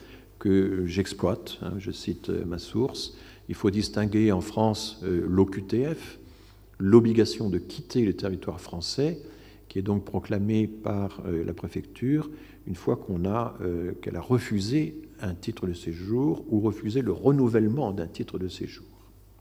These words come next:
L'arrêté de reconduite à la frontière, avant deux mille onze, c'était quelque chose qui suivait,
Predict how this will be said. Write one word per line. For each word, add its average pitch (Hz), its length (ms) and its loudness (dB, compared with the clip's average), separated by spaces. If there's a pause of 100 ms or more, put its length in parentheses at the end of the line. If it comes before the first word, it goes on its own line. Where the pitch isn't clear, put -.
(1500)
L'arrêté 160 460 8
de 135 80 8
reconduite 127 460 2
à 117 40 6
la 107 100 2
frontière, 165 760 0
avant 123 260 0
deux 117 100 2
mille 113 220 4
onze, 131 240 2
c'était 107 460 0
quelque 101 280 -2
chose 107 280 -4
qui - 120 -8
suivait, 117 680 2